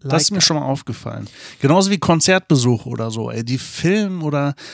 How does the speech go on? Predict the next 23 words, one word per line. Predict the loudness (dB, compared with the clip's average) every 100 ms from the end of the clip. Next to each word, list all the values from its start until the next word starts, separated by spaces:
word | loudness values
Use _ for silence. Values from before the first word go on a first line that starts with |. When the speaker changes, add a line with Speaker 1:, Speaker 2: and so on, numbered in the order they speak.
| -14 -6
Speaker 1:
machen | -2 -2
Fotos | -2 2 2 2 -2 -2 -2
und | -4
machen | -6 -6 -6 -2
nur, | 0
damit | 2 2 0 -2
andere | 0 0 0
das | 0 0
sehen. | 2 2 2 -2 -12 -20 -20 -20 _ -2
Und | -2 -2 _ _
alle, | 0 4 4 4
wirklich | 0 -2 -4
tausende | -2 0 0 0 0
Leute | 4 2 2 -2
vielleicht, | -2 -2 -2 -2 -6
okay, | -8 -6 -8 -2
hunderte, | 2 2 2 0 -2
sag | 0
ich | 0
mal, | -2
im | -2
privaten | 0 0 0 -2
Umfeld, | -8 -4 -4 -6